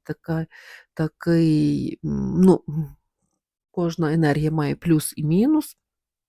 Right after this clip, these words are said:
Фігурна карта — це в першу чергу люди, можливо, це ви.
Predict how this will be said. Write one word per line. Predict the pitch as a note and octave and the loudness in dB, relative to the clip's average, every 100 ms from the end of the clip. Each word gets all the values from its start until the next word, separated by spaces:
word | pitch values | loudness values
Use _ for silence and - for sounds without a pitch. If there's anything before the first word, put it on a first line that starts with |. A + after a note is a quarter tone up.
| _ _ _ _ _ _ _ _ _ _ _ _ _ | _ _ _ _ _ _ _ _ _ _ _ _ _
Фігурна | - F3+ F#3+ F3 | -2 2 2 2
карта — | E3+ A#3 D#4+ A3+ | 0 -2 0 -2
це | A3+ - F#3 | -2 -2 -2
в | F#3+ | 4
першу | - G3 - G3 | 6 6 2 -6
чергу | - F3+ F3 D3+ F3 | -6 -4 -4 -4 -2
люди, | F3 F3+ D3 D3 D#3 | 0 0 0 -4 -4
можливо, | D#3+ E3 G#3 E4+ | -4 0 2 0
це | F4 D4 | -2 -4
ви. | F#3 D3 C3+ | -2 -2 -2